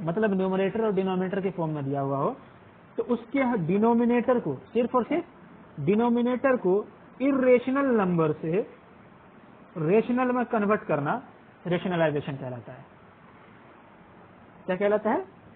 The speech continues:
irrational number को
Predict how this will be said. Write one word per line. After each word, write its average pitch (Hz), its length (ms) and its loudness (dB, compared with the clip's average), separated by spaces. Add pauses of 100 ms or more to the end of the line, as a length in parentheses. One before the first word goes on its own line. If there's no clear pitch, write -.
(1300)
irrational 240 600 2
number 175 300 0
को 247 240 -2